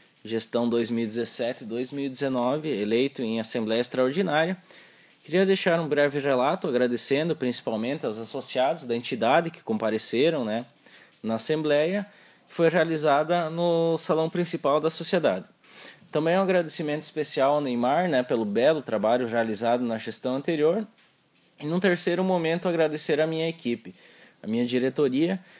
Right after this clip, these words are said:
que aceitou o desafio, né, de estar em frente à sac nesses próximos dois anos. Ah, temos um desafio maior de trazer o associado novamente a participar, né, diariamente das atividades da sociedade,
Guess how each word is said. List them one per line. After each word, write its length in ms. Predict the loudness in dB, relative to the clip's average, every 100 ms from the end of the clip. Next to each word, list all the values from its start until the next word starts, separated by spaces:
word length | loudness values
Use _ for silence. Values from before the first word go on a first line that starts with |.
| -20 -4
que 80 |
aceitou 460 | 0 2 2 2 2
o 60 | 2
desafio, 640 | 0 0 0 -4 -2 0
né, 220 | -2 -2 -8 -20 _ -8
de 100 | -6
estar 320 | 0 2 2
em 100 | 0
frente 600 | -2 0 0 -2 -4 -6 -10 -8
à 140 | -4
sac 540 | -2 2 4 2 0 -4
nesses 400 | -4 -4 -6 -4
próximos 560 | 0 0 0 -6 -2
dois 300 | 0 0 0
anos. 420 | -2 -4 -8 -16 -20 _ _ _ -20 -20 _ -4
Ah, 280 | 0 0 0 _ 2
temos 320 | 4 4 2
um 140 | 2
desafio 600 | 2 2 0 0 0 2
maior 640 | 4 4 4 4 4 2 -4 _ _ _ _
de 180 | 0 0
trazer 540 | 4 2 2 2 2
o 20 |
associado 640 | 2 -2 -2 4 4 4 2
novamente 640 | 0 0 0 0 -2 -4
a 40 |
participar, 760 | 0 2 2 -2 -4 0 2 2
né, 180 | 0 -2
diariamente 640 | 0 2 2 0 -2 -4
das 220 | -2 -2 -2
atividades 580 | -4 -4 2 2 2
da 140 | 0 -4
sociedade, 680 | -4 -2 0 4 4 2